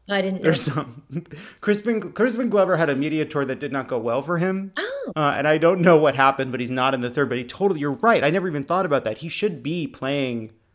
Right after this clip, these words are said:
Speaker 2: Lily Tomlin's husband in that movie.
Speaker 1: Yeah, it's weird that Michael J. Fox plays the relative from the past, and then Michael J. Fox is Clint Eastwood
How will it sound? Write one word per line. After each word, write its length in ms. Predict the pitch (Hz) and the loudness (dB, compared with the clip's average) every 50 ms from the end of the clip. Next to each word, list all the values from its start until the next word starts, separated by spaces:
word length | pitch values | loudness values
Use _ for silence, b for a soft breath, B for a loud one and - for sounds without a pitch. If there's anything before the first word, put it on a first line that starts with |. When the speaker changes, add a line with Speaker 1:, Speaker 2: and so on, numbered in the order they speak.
| _ _ _ | _ _ _
Speaker 2:
Lily 240 | 131 143 139 131 120 | -2 -2 0 0 -2
Tomlin's 460 | 123 - 131 131 127 123 117 113 107 - | -2 -4 -2 -2 -2 -2 -4 -6 -6 -4
husband 400 | 160 185 160 127 117 82 82 - | -4 -4 -4 -4 -6 -10 -10 -12
in 100 | 90 80 | -14 -14
that 160 | 80 78 85 | -14 -14 -14
movie. 380 | 127 - - - 87 - - _ _ _ _ | -16 -16 -18 -18 -20 -20 -20 _ _ _ _
Speaker 1:
Yeah, 320 | - 226 226 196 156 - - - | 2 4 4 4 4 2 2 2
it's 200 | 226 226 226 220 | 2 2 0 -2
weird 380 | 220 262 277 277 277 262 220 | -2 0 2 2 2 2 2
that 220 | 226 240 208 - 208 | 2 0 2 2 2
Michael 280 | 208 208 208 208 208 | 0 0 0 -2 -4
J. 240 | 202 196 196 185 190 | -2 -2 -2 -2 -2
Fox 380 | 190 185 180 180 185 - - - | -2 -4 -4 -4 -4 -6 -10 -18
plays 600 | _ - 202 190 185 180 170 160 175 - - - _ _ _ | _ -6 -6 -4 -4 -4 -6 -8 -10 -16 -20 -20 _ _ _
the 100 | - 202 | -6 -2
relative 460 | 190 202 202 190 190 190 220 196 170 - | 0 2 2 2 2 0 -2 -4 -4 -4
from 200 | 196 185 190 180 | -4 -4 -4 -4
the 60 | 175 | -6
past, 360 | 185 190 165 160 160 - - | -2 0 0 0 0 -2 -6
and 100 | - 208 | -2 0
then 140 | 202 190 190 | 0 0 2
Michael 180 | 185 185 185 170 | 0 -2 -2 -2
J. 140 | 185 180 175 | -2 -2 -2
Fox 320 | 185 165 160 170 - 175 | -2 -2 -2 -4 -6 -12
is 100 | 160 - | -16 -12
Clint 260 | - 180 165 160 - | -10 -10 -10 -8 -8
Eastwood 460 | 151 139 - - - 80 80 - - | -10 -10 -10 -10 -12 -12 -12 -14 -16